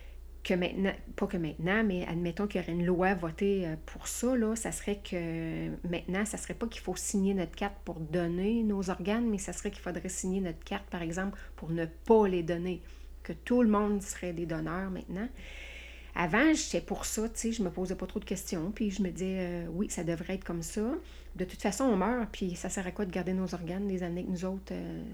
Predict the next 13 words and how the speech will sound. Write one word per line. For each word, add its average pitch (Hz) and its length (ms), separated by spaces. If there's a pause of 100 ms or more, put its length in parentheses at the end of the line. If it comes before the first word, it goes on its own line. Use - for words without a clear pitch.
ça 175 140
sert 180 200
à 165 60
rien. » 196 280 (800)
Mais 247 320 (160)
maintenant, 214 540 (640)
euh, 170 600 (460)
c'est - 200
très - 160
mitigé. 196 500
Je, 175 260
je, 170 280
je, - 160